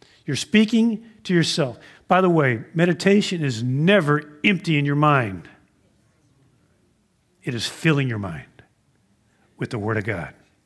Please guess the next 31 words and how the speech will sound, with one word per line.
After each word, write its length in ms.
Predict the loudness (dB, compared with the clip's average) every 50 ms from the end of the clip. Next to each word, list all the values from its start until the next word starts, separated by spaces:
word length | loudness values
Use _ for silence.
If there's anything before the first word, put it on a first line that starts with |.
| _ _ _ _ _ _ _ _ -20 -20 -16 _
You 120 | 0 2 2
are 80 | 2
speaking 720 | 2 0 -4 2 4 4 4 4 4 2 4 4 2 0 0
to 120 | 0 2
yourself 640 | 2 4 2 0 0 0 0 2 4 4 2 2 -2
the 100 | -4 -4
Word 280 | 0 0 2 2 2
of 100 | 2 2
God 260 | 4 4 4 4 4
night 380 | 2 2 2 4 4 2 2 0
and 240 | 0 -2 0 0 0
day, 360 | 2 2 4 4 4 2 0 -2 -6 -14 -20 -4 -2
and 180 | 0 2 2
then 80 | 2 2
you 120 | 4 4
are 80 | 2 2
speaking 420 | 0 0 0 0 2 2 0 0
to 140 | 2 0 0
God 400 | 2 2 4 4 6 6 6 4
about 320 | 4 4 4 4 4 4
His 160 | 2 2 0 0
Word, 300 | 0 2 2 2 2 0
and 120 | 0 2
God 220 | 4 4 4 4
is 80 | 2 -2
speaking 320 | -2 -2 -2 -2 -2 -2
to 100 | 0 0
you 240 | 2 4 6 6 6
about 240 | 6 4 4 2 2
that 200 | 2 -2 -2 0
passage. 680 | 0 0 0 0 -2 -6 -12 -18 -20 _ _ -20 -20 _